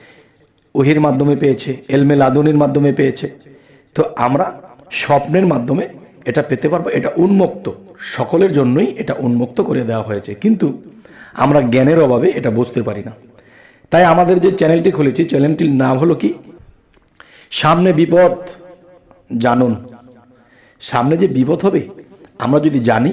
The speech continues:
তাহলে সেই বিপদে আমরা পাড়া দেব না, সেখানে আমরা যাব না, আমাদের জীবন ধন্য হবে ইনশাআল্লাহ।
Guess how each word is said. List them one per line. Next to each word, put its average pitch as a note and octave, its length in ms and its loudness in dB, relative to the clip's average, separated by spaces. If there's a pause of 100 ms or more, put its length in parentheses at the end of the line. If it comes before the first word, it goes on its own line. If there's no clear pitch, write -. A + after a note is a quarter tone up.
(400)
তাহলে C3+ 260 0
সেই D3 240 -2
বিপদে B2 320 0
আমরা - 160 -4 (140)
পাড়া D#3+ 180 0
দেব A2 200 -2
না, G2+ 100 -12
সেখানে E3+ 280 -10
আমরা E3 140 -8
যাব B2 320 -4
না, G2+ 160 -8 (760)
আমাদের D#3+ 420 2
জীবন D3+ 260 2
ধন্য B2+ 200 0
হবে A2 240 -8
ইনশাআল্লাহ। G#2+ 560 -6